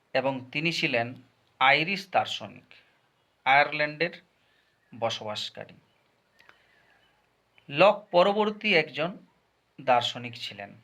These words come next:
তিনি দ্রব্যের আলোচনা করতে গিয়ে বলেন যে দ্রব্য হল গুণগুচ্ছ। তিনি জড়দ্রব্যের অস্তিত্বকে অস্বীকার করেছিলেন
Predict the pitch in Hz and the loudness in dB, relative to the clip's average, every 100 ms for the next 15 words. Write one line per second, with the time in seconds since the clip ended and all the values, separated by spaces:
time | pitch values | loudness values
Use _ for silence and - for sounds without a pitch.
0 | _ _ _ _ _ _ - 156 175 143 | _ _ _ _ _ _ -6 -2 0 -2
1 | 151 147 160 175 147 139 139 151 160 160 | -6 -2 0 4 4 4 -2 -4 -4 -6
2 | 156 - 151 151 147 113 113 110 104 - | -12 -8 -8 -6 -2 0 2 0 -6 -18
3 | _ _ _ _ _ _ _ _ _ _ | _ _ _ _ _ _ _ _ _ _
4 | _ _ 131 139 127 135 131 160 151 135 | _ _ -8 -6 -4 -6 0 0 0 -2
5 | 117 123 - _ _ _ _ _ _ _ | -6 -8 -18 _ _ _ _ _ _ _
6 | _ _ _ _ - 139 147 135 120 - | _ _ _ _ -10 -4 -4 -4 -8 -12
7 | - - 104 104 _ _ _ _ _ _ | -12 -10 -10 -14 _ _ _ _ _ _
8 | _ _ _ _ _ _ _ _ _ _ | _ _ _ _ _ _ _ _ _ _
9 | _ _ _ 196 196 143 135 - _ _ | _ _ _ 2 4 2 0 -10 _ _
10 | _ _ _ _ _ 135 143 165 196 202 | _ _ _ _ _ -6 4 6 6 2
11 | 202 180 202 165 156 - 170 - 160 156 | -4 -2 -2 -2 -4 -8 -10 -4 -4 -2
12 | 127 127 _ - 135 - - 175 170 180 | -6 -6 _ -4 -2 -2 0 0 0 -4
13 | 175 175 180 175 | -6 -6 -10 -12